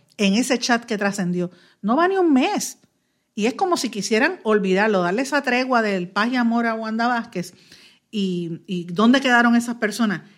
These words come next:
Han quedado completamente inmunes, es impune y, y, y, e inmune también a cualquier cuestionamiento, porque es que ya nadie ni siquiera quiere hablar del tema,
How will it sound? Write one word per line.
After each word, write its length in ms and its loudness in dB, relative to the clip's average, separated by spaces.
Han 160 0
quedado 320 2
completamente 720 -4
inmunes, 600 -2
es 140 -2
impune 680 4
y, 60 -8
y, 500 -8
y, 260 -14
e 120 -2
inmune 720 4
también 560 -2
a 100 0
cualquier 380 -2
cuestionamiento, 760 0
porque 200 -6
es 60 -18
que 140 -2
ya 160 2
nadie 300 2
ni 160 0
siquiera 460 -2
quiere 160 -4
hablar 240 -2
del 180 -6
tema, 380 -12